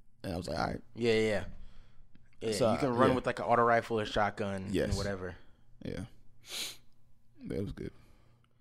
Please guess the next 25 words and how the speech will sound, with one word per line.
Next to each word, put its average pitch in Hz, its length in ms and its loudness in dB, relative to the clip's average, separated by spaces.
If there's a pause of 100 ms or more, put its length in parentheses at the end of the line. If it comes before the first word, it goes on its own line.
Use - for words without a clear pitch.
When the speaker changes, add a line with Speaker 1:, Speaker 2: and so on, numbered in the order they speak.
(880)
Speaker 2:
But, 87 140 -8
um, 92 340 -10 (1700)
yeah, 165 180 6
man, 156 260 6 (260)
yeah, 147 140 0
man. 120 160 2
I, 117 400 2
I, 117 200 2
I, 123 100 0
um, 104 340 -2 (2750)
I, 107 400 0
I'm 127 120 2
liking 113 260 4
Destiny. 95 420 -8 (260)
I, 98 180 -8
I 104 160 -2
am, 101 380 -4 (760)
I 101 120 -4
am 101 100 -4
enjoying 104 400 -2
it. 127 240 -4
I'm 95 140 -4
having 107 300 4
fun 113 280 2
again, 131 360 2